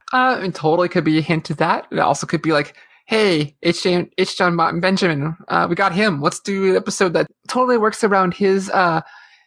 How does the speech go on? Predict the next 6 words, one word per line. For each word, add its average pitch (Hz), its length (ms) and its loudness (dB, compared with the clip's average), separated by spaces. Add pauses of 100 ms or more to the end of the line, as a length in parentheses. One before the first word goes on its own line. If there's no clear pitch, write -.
(120)
his 202 220 0
shtick, - 400 -2
but 202 80 2
also, 165 680 2 (960)
uh, 196 100 -4
we 175 60 -10